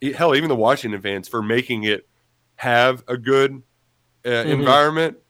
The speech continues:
Speaker 1: But, like, Houston could just take out its suck it and suck it.
Speaker 2: I'm right there with you. It's horrible. Another grab and go texter says, "What about Nashville when the Titans' new dome is finished? Billy Big Blue, man, I cannot wait for the first Final
Speaker 1: That's,
Speaker 2: Four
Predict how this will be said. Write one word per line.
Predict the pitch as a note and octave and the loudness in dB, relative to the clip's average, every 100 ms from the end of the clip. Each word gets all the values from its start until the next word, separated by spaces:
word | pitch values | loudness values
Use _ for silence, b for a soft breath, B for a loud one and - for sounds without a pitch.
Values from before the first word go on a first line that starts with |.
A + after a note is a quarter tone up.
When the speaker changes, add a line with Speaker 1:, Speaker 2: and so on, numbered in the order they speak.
| _ | _
Speaker 1:
But, | - B2 | -2 0
like, | A#2 A2+ A2+ | 2 2 0
Houston | - - G#3 - C3 G#2 | -6 -6 -6 -4 -6 -6
could | G#2 | -8
just | G2 F2+ - | -8 -10 -10
take | B2 | -8
out | A#2 F#2+ | -6 -8
its | - | -8
suck | G2 E2+ | -12 -10
it | E2 | -14
and | C#2+ | -16
suck | - - | -18 -20
it. | - - _ _ _ _ - | -20 -20 _ _ _ _ -10
Speaker 2:
I'm | C3 | -2
right | G3 F3+ | 0 0
there | B2 | 0
with | A2+ A#2+ | -2 -6
you. | G#2 G2+ | -8 -10
It's | D#3 - | -10 -6
horrible. | C#3 B2+ A2+ A2+ b b b | -4 -4 -4 -8 b b b
Another | C#3+ E3 F#3 | 0 4 4
grab | D#3+ E3+ E3+ | 4 4 4
and | E3+ | 4
go | E3+ | 2
texter | F#3 E3+ F3 | 2 0 -2
says, | E3+ | -2
"What | D3 A#3 | 0 4
about | C#4+ | 4
Nashville | A3 B3 C#4+ F#3+ | 4 0 2 0
when | D#3+ | -2
the | C#3+ | 0
Titans' | F3 F#3 D3+ | 0 0 -4
new | F3+ F3+ | -4 0
dome | D#3+ G#3+ A#3+ | 2 2 0
is | - | -4
finished? | D3+ B2 - - | -6 -8 -8 -6
Billy | E3+ F3 | -2 -2
Big | D3 F3+ | -2 -4
Blue, | D3 D#3+ C#3+ | -2 0 0
man, | B2 C3+ | -2 -4
I | C3+ | -4
cannot | D3+ C#3 C3 C#3 | -4 -6 -2 -2
wait | C3 C3 - | -2 -6 -6
for | C3 | -10
the | |
first | A#2 C#3 B2+ | -8 -8 -8
Final | - B2 A#2+ | -6 -4 -4
Speaker 1:
That's, | A#2 | -6
Speaker 2:
Four | B2+ A#2+ A#2 G#2+ | -6 -6 -6 -8